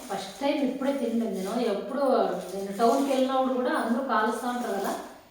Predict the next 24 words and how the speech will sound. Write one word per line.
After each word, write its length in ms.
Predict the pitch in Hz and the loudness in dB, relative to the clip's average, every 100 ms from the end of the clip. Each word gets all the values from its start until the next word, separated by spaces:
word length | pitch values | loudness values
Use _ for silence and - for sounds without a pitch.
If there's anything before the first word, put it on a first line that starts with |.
| - | -4
ఎట్లుంటుందో 600 | 247 247 320 311 277 302 | -2 0 0 0 0 0
టేస్ట్ 320 | - 247 - 247 | 2 2 2 0
అనుకున్నాను. 760 | 233 262 233 196 196 - - - - - | 0 2 2 0 -2 -4 -6 -10 -14 -6
కానీ 360 | 214 247 269 233 | 0 0 2 2
ఈరోజు 260 | 262 262 | 4 4
మాత్రము 840 | 233 226 226 240 202 240 339 370 - 185 | 4 2 0 -2 -4 -2 -2 -2 -2 -2
మా 200 | 185 185 | -4 -4
అబ్బాయి, 680 | 180 185 226 220 233 - - - - - | -4 -2 0 0 0 -2 -6 -12 -18 -12
"అమ్మ, 180 | 196 | -4
నిమ్మకాయ 540 | 226 220 220 233 240 220 | -2 0 0 2 2 2
వేసి 440 | 214 220 277 370 | 0 -4 -2 0
ఉప్పు 600 | 359 220 - - 247 262 240 | 2 0 -4 -6 -2 0 2
కారం 540 | 196 214 226 226 - 214 | 2 2 0 -2 -4 -2
కలిపి 760 | 208 226 - 240 254 247 - 202 | 0 0 0 0 0 -2 -6 -8
నిమ్మకాయ 460 | 202 233 233 226 | -4 -2 2 2
ఇట్లా 140 | 220 196 | 2 -2
అద్దుకొని 480 | 175 - 233 220 214 | -4 -2 -2 -2 -2
పోసుకొని 460 | 208 - 240 226 | -4 -4 -2 -2
తింటే 520 | 202 196 208 226 254 - | -2 -4 -4 -2 -2 -2
చాలా 280 | 196 226 | -2 0
బాగుంటుందమ్మా" 600 | 208 196 220 220 202 190 | 2 2 2 -2 -4 -4
అని 280 | 226 233 214 | -2 -4 -4
చెప్పాడు 260 | 190 208 196 | -6 -4 -2
కదా, 360 | 180 - - | -2 -2 -4